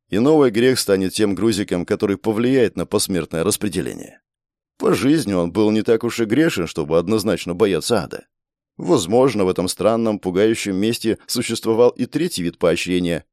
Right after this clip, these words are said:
возвращение в собственное тело. Степан проводил взглядом Настю до бани. Она у дверей тоже посмотрела на него и, покачав головой, исчезла за дверью. "Привыкла помыкать мужиками", произнесла Соня.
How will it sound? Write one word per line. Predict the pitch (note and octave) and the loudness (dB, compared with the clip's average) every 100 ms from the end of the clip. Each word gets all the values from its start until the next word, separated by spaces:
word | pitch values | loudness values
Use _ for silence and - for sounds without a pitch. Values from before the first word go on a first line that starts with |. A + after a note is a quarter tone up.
| _ | _
возвращение | G#2+ G#2+ F#2 - A2 G#2+ | -4 -2 -2 -2 -2 0
в | G2+ | 0
собственное | A#2 G2+ A2+ A#2 B2+ | -2 -2 -2 0 0
тело. | - D3+ A2+ _ _ _ _ _ _ _ | 0 -2 -4 _ _ _ _ _ _ _
Степан | - - G2+ G3 G3+ | -10 -8 0 0 2
проводил | D3+ C3+ B2 C3 B2+ | 0 2 2 2 0
взглядом | G2+ G2 A2+ G#2+ G2 | -2 2 2 2 0
Настю | F#2 G2 F#2 | -2 -4 -8
до | E2 F2 | -2 -2
бани. | C2 G#1+ G1+ - _ _ _ | 0 -6 -8 -20 _ _ _
Она | - F#2+ G2 F2+ | -6 -2 0 0
у | - | 0
дверей | G2 G2+ G#2+ | -2 0 0
тоже | A2 D#3 G2+ | 2 2 0
посмотрела | F2+ F2+ F2+ F#2 F2 E2+ | -2 -2 -2 -2 -2 0
на | |
него | E2+ G2 C#3+ C#3+ - _ | -2 2 2 2 -6 _
и, | A#2+ E3+ | -8 -8
покачав | - E3+ C#3+ - B2 | -2 0 0 0 0
головой, | G2 A2 G2 G#2 A#2+ - _ _ _ | 2 2 2 2 0 -4 _ _ _
исчезла | - F3 - D3 A#2 D#2+ | -8 -6 -4 0 0 0
за | F2+ A#2 | -2 -2
дверью. | F#2+ A1+ G1+ - _ _ _ _ _ _ | -2 -6 -8 -16 _ _ _ _ _ _
"Привыкла | - B2+ G#2+ C3 B2 B2+ | -2 0 2 2 2 0
помыкать | G#2+ B2+ A#2+ G2+ D#2 | 2 2 2 0 0
мужиками", | A2+ A2 A2+ A1+ - - _ _ _ | 0 -2 -2 -6 -6 -16 _ _ _
произнесла | A2 G#2 F2+ G2+ F#2+ G#2 | -2 0 0 -4 -2 0
Соня. | G#2+ - - - | -2 -4 -10 -20